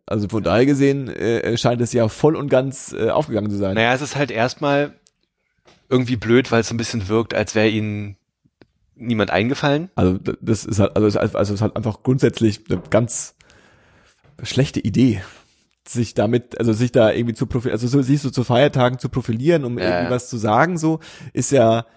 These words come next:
Speaker 1: eh schon okay oder komisch. Und wenn man aber sich zu einem, zu einem Feiertag oder zum Gedenktag oder zu irgendwas irgendwie, also einem politischen Thema einmischt, aber eigentlich genau das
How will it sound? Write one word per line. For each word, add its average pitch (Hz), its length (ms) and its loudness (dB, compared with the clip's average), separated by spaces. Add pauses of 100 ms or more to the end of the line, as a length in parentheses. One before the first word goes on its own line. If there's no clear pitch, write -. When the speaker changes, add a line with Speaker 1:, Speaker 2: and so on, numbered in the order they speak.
(600)
Speaker 1:
eh 165 240 0
schon 165 500 -2 (140)
okay 156 480 4
oder 123 160 6
komisch. 208 580 0 (380)
Und 120 120 -2
wenn 135 100 4
man 156 140 4
aber 131 180 4
sich 135 220 -4
zu 127 80 -8
einem, 131 260 -4
zu - 140 -8
einem 127 100 -4
Feiertag 131 380 2
oder 127 100 -2
zum 120 140 -12
Gedenktag 127 400 -4
oder 123 100 0
zu 120 100 -4
irgendwas 123 360 -4
irgendwie, 117 220 -6
also 107 160 -4
einem 110 80 -8
politischen 117 300 -6
Thema 135 320 -2
einmischt, 185 600 0 (360)
aber 117 280 2
eigentlich 127 480 0
genau 117 340 2
das - 540 -2